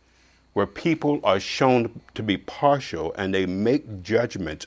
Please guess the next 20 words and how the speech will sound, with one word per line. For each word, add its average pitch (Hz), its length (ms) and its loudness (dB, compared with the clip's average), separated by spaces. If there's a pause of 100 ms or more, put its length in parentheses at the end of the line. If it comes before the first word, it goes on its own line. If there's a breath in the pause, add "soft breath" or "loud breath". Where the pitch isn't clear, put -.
on 98 140 -4
the 90 80 -2
basis 98 520 -4 (340 soft breath)
of 107 140 -2
who's 170 500 -6
doing 160 380 -2
it. - 220 -16 (1160)
Well, 123 100 2
what 123 120 10
about 117 220 8
the 104 80 -2
guy 104 300 4
that 98 180 -2
gave 101 300 -2
a 98 80 -2
million 104 340 0
dollars 101 400 -2
to - 120 -14
the 78 100 -10
church? - 460 -14